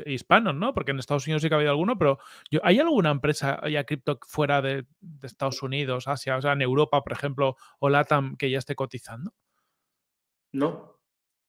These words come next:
Speaker 2: Y es una muy buena oportunidad, tío. Muy buena oportunidad por eso que te digo, porque además es que cubrimos todo el ciclo, macho. Es que ya, o sea, una cosa es que Tutelus como empresa de formación cotizara y dice, "Bueno, es una empresa de educación".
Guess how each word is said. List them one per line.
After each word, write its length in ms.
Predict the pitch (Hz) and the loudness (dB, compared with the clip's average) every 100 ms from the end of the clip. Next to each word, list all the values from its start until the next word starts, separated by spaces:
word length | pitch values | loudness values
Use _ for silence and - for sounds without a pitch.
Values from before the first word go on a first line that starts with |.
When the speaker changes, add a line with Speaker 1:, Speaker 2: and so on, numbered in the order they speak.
| _ _ _ _ - | _ _ _ _ -12
Speaker 2:
Y 400 | 147 127 120 120 | -4 0 2 2
es 160 | 123 147 | 2 2
una 220 | 139 131 | 4 6
muy 160 | 135 | 4
buena 160 | 135 143 | 6 6
oportunidad, 480 | 135 127 123 127 127 | 6 0 0 0 0
tío. 340 | 127 123 - - - - - _ _ _ - | -2 -4 -8 -20 -20 -20 -20 _ _ _ -12
Muy 200 | 131 131 | -4 2
buena 140 | 139 | 4
oportunidad 320 | 135 123 131 | 2 0 0
por 100 | 127 | 0
eso 160 | 120 139 | -2 -2
que 60 | 123 | -2
te 80 | |
digo, 180 | 120 131 | 2 2
porque 200 | 123 117 | 2 4
además 220 | 131 156 | 4 4
es 100 | 165 | 2
que 280 | - 180 180 - - | 4 4 4 -2 -10
cubrimos 540 | - 139 156 170 - | 0 4 4 4 2
todo 140 | 170 170 | 6 8
el 80 | 143 | 6
ciclo, 320 | 185 175 127 | 4 0 0
macho. 240 | 147 147 | 0 -2
Es 80 | 123 | -4
que 120 | 170 | 2
ya, 300 | 156 165 170 - - - | 6 6 6 -2 -12 -6
o 20 | - | 4
sea, 240 | 160 - | 4 6
una 160 | 175 220 | 4 6
cosa 180 | 240 240 | 6 4
es 80 | 240 | 6
que 140 | 220 | 4
Tutelus 480 | 208 - 226 226 214 | 4 6 8 6 2
como 240 | 196 175 | 2 6
empresa 640 | 165 151 180 208 202 220 196 | 6 4 2 2 2 0 0
de 100 | 196 | 0
formación 720 | 220 208 208 190 - 202 196 | 0 0 2 0 4 4 4
cotizara 480 | 196 - 139 160 139 | 4 2 2 4 4
y 40 | |
dice, 120 | 123 | 4
"Bueno, 200 | 131 185 | 4 4
es 120 | 160 | 2
una 80 | 180 | 0
empresa 200 | 190 185 | 0 4
de 60 | 185 | 4
educación". 540 | 180 175 160 139 - | 4 0 2 0 -2